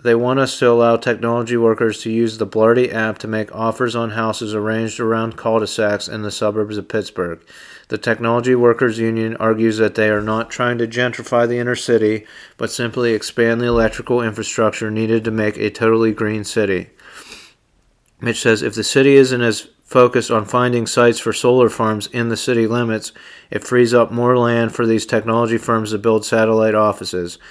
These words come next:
This also fits into the Blarty app's goal of building green infrastructure and developing evacuation routes in case of emergency.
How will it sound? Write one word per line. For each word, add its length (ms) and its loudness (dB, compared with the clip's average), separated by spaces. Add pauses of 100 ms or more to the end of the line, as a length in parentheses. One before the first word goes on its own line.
(320)
This 180 -4
also 300 2
fits 320 0
into 180 -2
the 160 2
Blarty 400 4
app's 380 0 (500)
goal 300 6
of 100 2
building 340 4
green 300 2
infrastructure 800 -2
and 100 -4
developing 540 0
evacuation 800 0
routes 280 -2
in 80 -8
case 300 0
of 100 -8
emergency. 680 -6